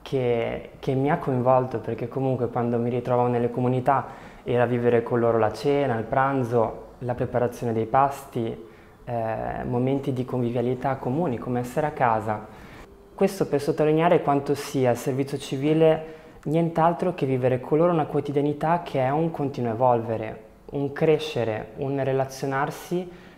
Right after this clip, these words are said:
e attraverso, attraverso questo attingere all'altro crescere. Ecco, io direi che San Marcellino è proprio un'esperienza che,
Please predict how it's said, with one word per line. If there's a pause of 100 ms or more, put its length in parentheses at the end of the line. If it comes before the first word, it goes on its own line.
(140)
e
attraverso, (360)
attraverso
questo
attingere (340)
all'altro (240)
crescere. (440)
Ecco,
io
direi
che
San
Marcellino
è
proprio
un'esperienza
che,